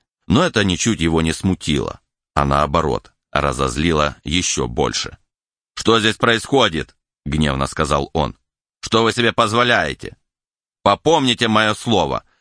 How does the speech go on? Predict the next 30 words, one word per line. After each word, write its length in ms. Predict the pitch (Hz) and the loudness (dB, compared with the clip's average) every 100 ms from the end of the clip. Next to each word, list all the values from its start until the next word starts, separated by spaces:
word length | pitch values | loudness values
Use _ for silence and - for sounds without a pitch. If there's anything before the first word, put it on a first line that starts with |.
| _ | _
эта 280 | 104 95 101 | -2 0 0
вольница 600 | 92 113 113 110 107 107 | 2 2 2 0 -2 -4
скоро 340 | - 110 98 | -2 0 0
кончится. 720 | 98 120 107 80 73 - - - _ _ _ - | 2 0 0 0 -6 -6 -12 -12 _ _ _ 0
Под 200 | 95 87 | 0 0
суд 340 | - 151 143 | -2 0 0
все 200 | - 127 | 0 0
пойдёте, 760 | - 107 98 98 82 78 64 - _ _ | 2 0 2 0 0 -2 -4 -8 _ _
и 100 | 78 | -2
никто 320 | 82 80 - 101 | 0 0 0 0
вас 200 | 98 - | 0 0
не 100 | 98 | -2
прикроет, 640 | 107 104 123 123 - 65 - | -2 0 0 2 0 -4 -4
не 200 | 78 110 | 0 2
надейтесь». 760 | 120 110 104 85 78 65 - _ _ _ _ _ _ _ | 2 2 0 0 -4 -4 -10 _ _ _ _ _ _ _
Цыгане 400 | - 78 113 107 | -2 0 2 0
переглянулись, 920 | 80 82 73 67 67 71 95 82 - - _ _ _ _ | -2 0 0 -2 -2 0 0 -2 -4 -12 _ _ _ _
и 80 | 104 | 0
один 360 | 95 90 139 | 0 0 0
из 140 | 98 85 | 0 0
них 160 | 104 90 | -2 -2
сказал, 420 | - 76 92 98 | -4 -2 0 0
не 100 | 85 | -2
скрывая 520 | - 82 73 73 78 | -2 -2 0 0 0
обиды: 440 | 78 73 69 50 - _ _ _ _ - | -2 -2 -4 -6 -12 _ _ _ _ -4
«Чего 360 | 107 120 160 | 0 2 2
встреваешь? 800 | 123 - 123 135 170 117 71 - - _ _ _ _ - | 0 0 2 4 4 2 -2 -8 -16 _ _ _ _ -4
Это 260 | 78 123 | -2 0
наше 400 | 127 127 139 - | 2 4 2 -2
дело. 420 | 117 92 80 57 | -2 0 0 -2